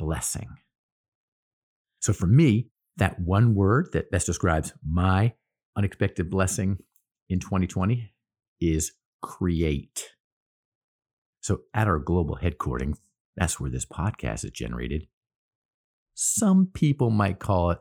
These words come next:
a home office. We prefer global headquarters. Anyway, over my shoulder on a wall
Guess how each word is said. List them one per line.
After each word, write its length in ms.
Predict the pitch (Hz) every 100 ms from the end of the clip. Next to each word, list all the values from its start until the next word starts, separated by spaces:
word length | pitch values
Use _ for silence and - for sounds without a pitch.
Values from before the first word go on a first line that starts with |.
| -
a 80 | 82
home 360 | - 101 85 80
office. 500 | 80 - 82 - - _ _ _ _ _ _ _
We 240 | 147 147 135
prefer 480 | 110 - 87 76 -
global 340 | 80 73 69
headquarters. 540 | - 64 - - 65 - _ _ _ _ -
Anyway, 180 | 95 - -
over 260 | 151 151
my 180 | 139 120
shoulder 500 | 123 - 107 90 67 _ _ _
on 160 | 110 110
a 80 | 92
wall 600 | 95 98 85 90 -